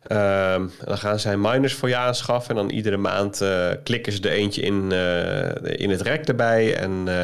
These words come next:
nou ja, op die manier kun je zonder poespas toch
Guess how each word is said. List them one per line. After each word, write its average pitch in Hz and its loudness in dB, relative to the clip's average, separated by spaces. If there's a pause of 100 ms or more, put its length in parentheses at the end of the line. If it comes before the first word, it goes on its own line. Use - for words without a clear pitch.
(360)
nou 98 -2
ja, 71 -4 (120)
op 95 -12
die 107 0
manier 101 2
kun 95 0
je 85 2 (640)
zonder 104 2 (220)
poespas - 0
toch - -2